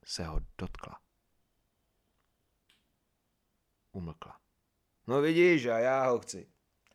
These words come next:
Aspoň budeš moct v klidu. No, zkrátka po starostech.“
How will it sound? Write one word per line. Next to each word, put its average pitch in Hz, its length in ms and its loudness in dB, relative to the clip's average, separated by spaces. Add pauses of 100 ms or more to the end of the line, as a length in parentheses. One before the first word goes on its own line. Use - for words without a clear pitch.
(380)
Aspoň 240 460 4
budeš 220 260 4
moct 202 340 2
v - 120 -18
klidu. 151 440 4 (1300)
No, 175 180 2
zkrátka 123 540 -2
po 95 100 -6
starostech.“ - 920 -14